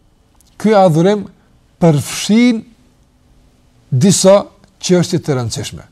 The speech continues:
E që pastaj kur i kanë përmbledh ato, i kanë vendosur në një definicion që ne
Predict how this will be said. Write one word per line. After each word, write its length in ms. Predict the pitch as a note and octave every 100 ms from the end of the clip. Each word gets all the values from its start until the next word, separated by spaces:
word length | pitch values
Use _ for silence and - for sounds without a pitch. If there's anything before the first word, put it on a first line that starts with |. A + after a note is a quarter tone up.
| _ _ _ _ - _ _ _
E 80 | F3+
që 220 | F3+ F3
pastaj 460 | F3 F3 - A3 G3 -
kur 120 | E3+
i 80 | D3
kanë 220 | D#3+ C#3
përmbledh 480 | E3+ D#3 D3 A#3 A#3
ato, 200 | G3+ A#3+ B3 - _ _ _
i 80 | F3
kanë 360 | - F3 D#3 D3
vendosur 720 | D3+ D3 C#3+ F#3+ A3 - F#3
në 220 | C#3+ E3+ G#3+
një 120 | F#3+ C#3+
definicion 800 | C3+ E3 E3+ D#3+ D3+ - G#3 A3+ A#3 _ _ _ -
që 140 | - D#3
ne 140 | G3